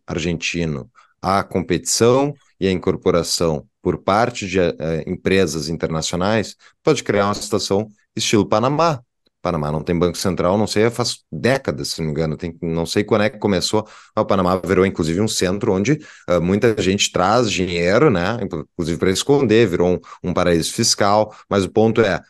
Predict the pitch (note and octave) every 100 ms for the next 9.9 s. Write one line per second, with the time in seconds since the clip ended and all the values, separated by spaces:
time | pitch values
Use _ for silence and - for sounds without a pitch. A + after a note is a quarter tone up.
0 | _ - F#2+ A2 C#3 C3+ A#2 G#2+ G#2+ G#2
1 | F#2 F2+ - B2+ E3+ E3+ - B2 - G2+
2 | F#2+ - - A#2 E3+ G#2 - _ _ G#2
3 | G#2 - A2 A#2+ B2 C#3 B2 A#2 G2+ F2
4 | G#2 E2 F2+ G2 - - G2 F#2+ F2 F2+
5 | D#2 F#2 E2+ D#2+ - F#2+ E2+ E2 E2+ F2+
6 | F#2 G2 - - G#2+ B2 G2 - E2+ F2
7 | F2 - E2 - A#2+ D3 D#3 - - -
8 | A#2 D3 - E3 A#2+ A#2 C#3+ B2 B2 C#3
9 | D#3+ A#2+ D#3 F3 C#3+ A2 G#2+ G2